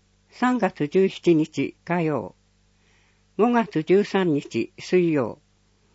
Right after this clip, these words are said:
六月二日火曜。分科会。第一分科会。五月二日水曜、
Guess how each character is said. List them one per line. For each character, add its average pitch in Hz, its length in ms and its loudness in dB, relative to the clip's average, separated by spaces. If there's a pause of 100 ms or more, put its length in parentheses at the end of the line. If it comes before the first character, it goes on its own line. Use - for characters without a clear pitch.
(360)
六 202 300 0
月 226 280 0
二 - 300 -12
日 - 220 -2 (120)
火 170 180 -6
曜。 120 360 -6 (1500)
分 233 220 2
科 208 180 -2
会。 - 280 -6 (1200)
第 226 240 2
一 190 300 0
分 185 220 4
科 - 160 -4
会。 - 280 -8 (1080)
五 233 140 4
月 233 300 0
二 156 180 -4 (140)
日 - 300 -2
水 185 360 -2
曜、 147 260 -4